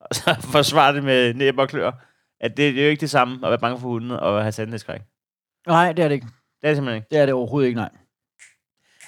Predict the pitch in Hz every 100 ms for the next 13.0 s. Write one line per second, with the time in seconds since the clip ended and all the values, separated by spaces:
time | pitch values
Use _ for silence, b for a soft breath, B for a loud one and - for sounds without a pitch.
0 | - 131 104 139 139 139 135 135 76 113
1 | 101 113 117 110 135 123 - 104 135 113
2 | 151 135 113 110 113 127 110 113 101 147
3 | 113 117 95 120 131 123 120 110 104 101
4 | 110 113 104 98 b b 135 143 135 147
5 | 139 127 110 107 98 - 120 120 107 101
6 | 107 113 104 101 _ _ _ _ _ _
7 | _ 131 131 139 135 127 135 147 143 135
8 | 139 - _ _ _ _ _ _ _ _
9 | 139 135 123 110 - 131 131 120 104 101
10 | 67 101 _ 117 113 - _ _ _ -
11 | 117 104 87 - _ _ 107 95 101 98
12 | 107 101 95 _ _ _ _ _ 117 104